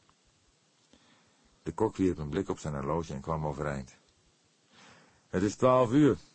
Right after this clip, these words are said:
Je hebt nog even de tijd voor de sectie begint." Vledder keek naar hem op. "Wat wil je dan?" De kok antwoordde niet. Hij slenterde naar de kapstok, wurmde zich in zijn regenjas en schoof zijn hoedje achter op zijn hoofd.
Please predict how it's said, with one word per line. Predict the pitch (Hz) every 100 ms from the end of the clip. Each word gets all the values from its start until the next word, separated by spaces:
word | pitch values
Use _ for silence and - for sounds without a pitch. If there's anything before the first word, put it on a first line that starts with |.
| _ _ _ _ _ _ _ _ _ _
Je | 82
hebt | 92 92
nog | 87
even | 95 82
de | 85
tijd | 110 110 -
voor | 80
de |
sectie | 80 113 101 85
begint." | 80 78 80 - - _ _ _ _ _ _ _ _ _ _ _ _ _
Vledder | _ - 92 87
keek | 85
naar | 80 78
hem | 76
op. | 71 - _ _ _ _ _ _ _ _
"Wat | 131 151
wil | 170 156
je | 131
dan?" | 139 170 - _ _ _ _ _ _ _ _ _ _ _ - _ -
De | 80
kok | 101 -
antwoordde | 98 82 80 71
niet. | 69 67 - _ _ _ _ _ _ _
Hij | 90
slenterde | 82 - 139 117 101
naar | 82
de | 69
kapstok, | - 107 - 120 - - -
wurmde | 76 123 151 131
zich | 101 95
in | 80
zijn | 73
regenjas | 71 98 104 90 85 - _ _ _
en | 98
schoof | - 107
zijn | - 87
hoedje | 73 90 -
achter | - 85 90
op | 82
zijn | 90
hoofd. | 71 67 - _